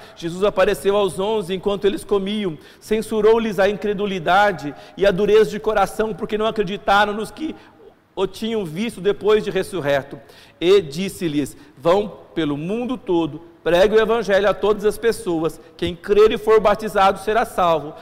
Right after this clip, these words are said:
mas quem não crer será condenado. Estes sinais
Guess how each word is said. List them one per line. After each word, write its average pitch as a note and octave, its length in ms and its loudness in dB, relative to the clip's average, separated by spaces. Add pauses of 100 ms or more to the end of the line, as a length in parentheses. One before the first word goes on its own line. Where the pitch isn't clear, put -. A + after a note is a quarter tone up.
(140)
mas E3+ 200 -2
quem G3+ 180 -4
não A#3+ 180 -2
crer A#3 600 4
será F3+ 320 0
condenado. D3 680 -4 (320)
Estes F3 280 0
sinais F#3 500 -2